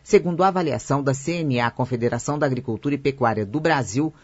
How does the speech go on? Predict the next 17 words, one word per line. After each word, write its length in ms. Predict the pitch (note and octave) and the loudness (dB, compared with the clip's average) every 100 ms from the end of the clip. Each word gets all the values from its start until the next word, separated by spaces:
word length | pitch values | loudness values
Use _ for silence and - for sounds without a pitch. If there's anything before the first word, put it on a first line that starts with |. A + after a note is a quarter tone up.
| - | -20
sobre 520 | - - F3+ F#3 E3+ - | -20 2 4 4 2 2
o 80 | F3+ | 0
pib, 640 | F#3 - D#3+ D#3+ G#2+ G2+ - | -2 -2 -2 -2 -4 -6 -6
desempenho 760 | A2 C#3 D3 C#3 C#3 D3 F#3 F3+ | -2 0 2 0 2 0 2 -2
do 120 | D3+ | -2
Produto 420 | B2+ A2+ C3+ D3+ | 0 0 0 -2
Interno 500 | D3+ C3+ C#3+ F3 D#3 | -4 0 2 2 0
Bruto, 380 | G#2 A2+ C#3 D3+ | 0 0 2 2
anunciado 720 | D3 F#3+ - C#3 A#2+ B2+ C#3 | 2 0 -2 2 4 4 2
na 140 | C#3 | 0
semana 420 | C3+ C#3 C3 F#3 A3 | 2 0 2 2 2
passada 500 | D#3+ C3+ C#3 C3+ C3+ | 0 0 2 2 2
pelo 220 | C#3 C3 | 2 0
I 80 | E3 | 0
B 220 | D#3+ E3 | 0 0
G 180 | C#3+ B2+ | 2 2
E. 280 | A2+ A#2 | 2 0